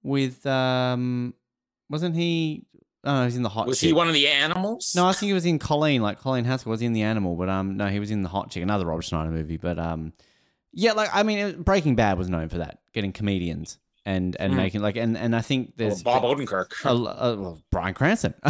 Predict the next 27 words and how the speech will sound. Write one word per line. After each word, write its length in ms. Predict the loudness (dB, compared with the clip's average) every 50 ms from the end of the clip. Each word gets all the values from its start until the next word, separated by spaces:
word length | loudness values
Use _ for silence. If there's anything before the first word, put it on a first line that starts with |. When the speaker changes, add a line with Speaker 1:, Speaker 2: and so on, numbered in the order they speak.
| 4 4 6 6 6 6 6 6 4 4 4
Speaker 1:
Um, 280 | 4 4 4 4 4 4
Speaker 2:
Yeah, 180 | 4 4 2 2
Speaker 1:
you 120 | 4 4
know, 180 | 6 6 6 6
Speaker 2:
yeah. 200 | 4 4 2 0 -4 -8 -16 -10 2
Speaker 1:
I 120 | 2 4
think 180 | 6 6 6 6
a 40 | 8
lot 200 | 8 8 8 6
of 100 | 6 4
people 500 | 4 4 4 4 4 2 4 2 0 0
talk 280 | 2 2 2 2 0 0
about 280 | -2 0 0 2 0
if 100 | -2 -4 -6
you 60 | -6
can 120 | -6 -2
do 160 | 0 0 0 -2
comedy, 380 | -2 -2 -2 -2 0 -2 -2
you 140 | -2 -2 -4
can 160 | -4 -4 -2
do 120 | -2 -2 -2
drama. 380 | -2 -2 -4 -4 -4 -8 -14 -18 _ _ _ _ _ -4
Um, 520 | -2 0 2 2 2 0 0 -2 -2 0
Speaker 2:
Yeah. 200 | 0 0 0 0 -2 -2
Speaker 1:
and, 640 | 0 0 2 0 0 -2 -2 -4 -4 -2 -4 -4 -6 -8 _ _ _ _ _ _ _ _ _ -8
I 40 |
mean, 300 | -8 -6 -6 -8 -10 -12